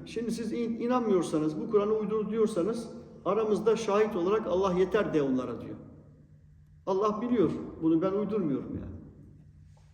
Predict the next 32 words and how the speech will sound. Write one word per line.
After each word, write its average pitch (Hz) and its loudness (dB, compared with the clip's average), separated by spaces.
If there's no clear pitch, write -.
يَعْلَمُ 220 4
مَا 233 -2
فِي 202 -8
السَّمَاوَاتِ 180 2
وَالْاَرْضِ. 160 2
Allahu 185 2
Teala 180 2
göklerde 180 0
olanı 190 2
da 196 2
bilir, 208 0
yerde 175 2
olanı 156 4
da 135 0
bilir. - -10
Ondan 175 0
gizli 156 -2
bir 147 -2
şey 185 -2
kalmaz. 143 0
Yani 143 -4
uydursaydım 170 2
Allahu 180 4
Teala 143 0
bilirdi 180 2
ve 165 0
beni 170 2
cezalandırırdı. 190 0
Kötü 156 2
kullardan 202 2
olurdum 143 2
ben. 113 -6